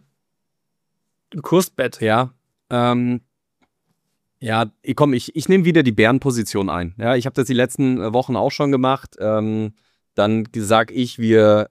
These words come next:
Speaker 2: äh, sehen auf jeden Fall noch einen, äh, stärkeren Rücksetzer wieder. Und du
Speaker 1: Na, sag
Speaker 2: sagst,
Speaker 1: eine
Speaker 2: wir fahren
Speaker 1: Zahl.
Speaker 2: direkt auf die hundert
Speaker 1: Wo, wo
Speaker 2: durch,
Speaker 1: sind wir,
Speaker 2: ne?
Speaker 1: wo sind wir, wo sind wir nächste Woche Freitag?
Speaker 2: Oh, da.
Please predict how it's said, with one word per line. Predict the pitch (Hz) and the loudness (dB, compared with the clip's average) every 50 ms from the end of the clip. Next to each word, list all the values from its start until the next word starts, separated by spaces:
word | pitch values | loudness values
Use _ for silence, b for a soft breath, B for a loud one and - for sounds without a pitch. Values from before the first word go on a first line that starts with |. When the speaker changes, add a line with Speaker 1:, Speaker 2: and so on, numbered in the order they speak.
| _ - | _ -8
Speaker 2:
äh, | 98 101 101 101 101 101 95 - - - - - | -6 -4 -4 -4 -4 -6 -8 -8 -12 -14 -14 -12
sehen | - 98 92 117 127 131 135 | -10 -6 0 2 2 4 4
auf | 113 110 - | 2 0 -2
jeden | - 131 131 127 | -2 -2 -2 -2
Fall | - 127 120 113 | -2 -2 -2 0
noch | 110 101 113 | -2 -2 -4
einen, | 110 107 107 95 | -4 -6 -6 -6
äh, | 69 95 101 101 98 | -4 -4 -4 -4 -4
stärkeren | - - 113 110 117 107 104 98 | -4 -4 -4 -4 -2 -4 -2 0
Rücksetzer | 107 147 147 - 160 151 143 - 156 143 | 0 -2 -2 0 -4 -4 -2 -2 -4 -4
wieder. | 143 147 156 160 175 202 _ _ _ _ _ _ _ _ _ _ _ _ _ _ _ _ _ _ _ _ _ _ _ _ - | -4 -2 -2 -2 -4 -4 _ _ _ _ _ _ _ _ _ _ _ _ _ _ _ _ _ _ _ _ _ _ _ _ -4
Und | 117 117 113 | -2 -2 0
du | 117 131 147 165 185 185 _ _ _ _ _ _ _ _ _ _ _ _ _ - | 2 2 4 2 2 0 _ _ _ _ _ _ _ _ _ _ _ _ _ -6
Speaker 1:
Na, | 143 135 131 110 | -2 -2 0 2
sag | |
Speaker 2:
sagst, | 110 117 113 139 | 4 2 2 2
Speaker 1:
eine | 127 | 0
Speaker 2:
wir | 120 | 0
fahren | 135 127 | 2 2
Speaker 1:
Zahl. | 127 120 | 2 2
Speaker 2:
direkt | 113 120 120 139 | 0 0 0 0
auf | 131 - | 0 0
die | - 123 | 0 0
hundert | 120 127 120 107 87 | 2 2 2 2 2
Speaker 1:
Wo, | - | 4
wo | |
Speaker 2:
durch, | 107 196 | 4 4
Speaker 1:
sind | 202 - | 4 4
wir, | 135 156 | 2 2
Speaker 2:
ne? | 185 - _ - | 0 -2 _ -8
Speaker 1:
wo | 156 180 | -8 -6
sind | - 202 196 196 | -4 -6 -4 -2
wir, | 196 190 - | -2 -2 0
wo | 160 180 175 | 0 -2 0
sind | - 196 185 | 0 0 0
wir | 185 185 | 2 0
nächste | 185 185 - - 196 180 | 0 -2 -4 -4 -2 -2
Woche | 180 165 170 | -2 -2 -2
Freitag? | 165 - 165 151 139 123 110 - _ _ _ _ _ _ _ _ _ _ _ _ _ _ _ _ _ _ _ _ _ _ _ _ _ _ _ - | -4 -4 -2 0 0 -2 -4 -6 _ _ _ _ _ _ _ _ _ _ _ _ _ _ _ _ _ _ _ _ _ _ _ _ _ _ _ -20
Speaker 2:
Oh, | B B B B B B B B B B B B _ - | B B B B B B B B B B B B _ -6
da. | - | -4